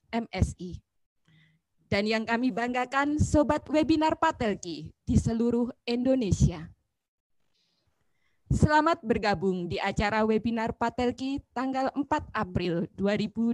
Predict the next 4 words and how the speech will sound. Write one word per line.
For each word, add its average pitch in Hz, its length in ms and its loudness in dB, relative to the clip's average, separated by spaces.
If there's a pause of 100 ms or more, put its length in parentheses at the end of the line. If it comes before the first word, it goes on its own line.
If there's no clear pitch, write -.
dua 254 220 4
puluh 170 400 0 (960)
dengan 294 320 2
tema 196 480 -2